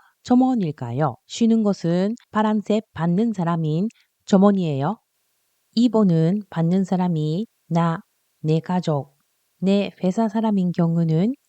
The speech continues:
동사 사역형 테 아게르가 아니라 동사 사역형 테 그레르라고 말해야 돼요. 텐조와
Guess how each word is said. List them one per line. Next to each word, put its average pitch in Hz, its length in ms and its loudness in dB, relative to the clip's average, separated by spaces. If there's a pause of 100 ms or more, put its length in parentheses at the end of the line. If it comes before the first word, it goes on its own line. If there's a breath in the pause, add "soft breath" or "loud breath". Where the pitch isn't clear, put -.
(280)
동사 180 420 0
사역형 196 760 -2
테 208 300 0
아게르가 147 880 -4
아니라 139 640 -4 (300 soft breath)
동사 156 340 -2
사역형 175 760 -4
테 208 240 -2 (120)
그레르라고 180 1000 -2
말해야 151 360 0
돼요. 135 300 -4 (800)
텐조와 160 800 0